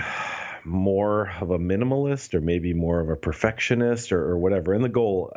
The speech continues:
isn't very clear, you know, throughout most of the book on, on what the questions are geared towards, I guess. But typically, um, more along the lines of, you know, to, to see if you've, if the house has changed you. And that's really the architect's goal, was to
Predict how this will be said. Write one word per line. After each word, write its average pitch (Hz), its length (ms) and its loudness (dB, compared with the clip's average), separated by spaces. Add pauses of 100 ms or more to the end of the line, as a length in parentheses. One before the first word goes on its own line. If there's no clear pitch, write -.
isn't 90 320 0
very 82 240 0
clear, 73 800 -2 (180)
you 76 120 0
know, 67 100 0
throughout 78 300 2
most 78 260 0
of 73 60 0
the 69 80 0
book - 280 -4
on, - 220 0
on 73 160 0
what 71 140 0
the - 60 -6
questions 69 500 0
are 67 80 0
geared 71 420 0
towards, 65 480 0
I 65 80 2
guess. 60 280 -2
But - 200 2
typically, 73 580 0 (720)
um, 57 440 -2 (720)
more 113 220 4
along 87 340 0
the 76 40 -2
lines 73 440 -2
of, 64 260 -4
you 76 100 2
know, 58 320 -4
to, 76 120 2
to - 160 -6
see 87 180 2
if - 140 -2
you've, 87 260 0
if 80 140 2
the 98 80 0
house 101 320 -2
has 90 120 0
changed - 640 -4
you. 64 380 -4 (240)
And 76 100 2
that's 78 280 0
really 73 320 2
the 76 120 2
architect's 73 520 -2
goal, 73 320 2
was 67 160 -4
to 67 260 0